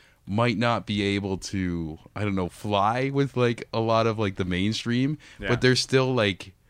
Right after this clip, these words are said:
Speaker 1: taking these projects and just throwing them out there for us to see, which is amazing. And especially, like, with this script like Go-Getters, it's just, like, nothing's, like, toned down. It's like
Speaker 2: Yeah.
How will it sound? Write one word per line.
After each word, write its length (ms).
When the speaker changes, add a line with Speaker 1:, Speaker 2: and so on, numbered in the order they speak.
Speaker 1:
taking 340
these 160
projects 680
and 280
just 240
throwing 260
them 160
out 180
there 180
for 280
us 200
to 120
see, 360
which 220
is 260
amazing. 600
And 120
especially, 400
like, 180
with 140
this 200
script 320
like 180
Go-Getters, 600
it's 140
just, 260
like, 180
nothing's, 460
like, 140
toned 340
down. 400
It's 160
like 160
Speaker 2:
Yeah. 220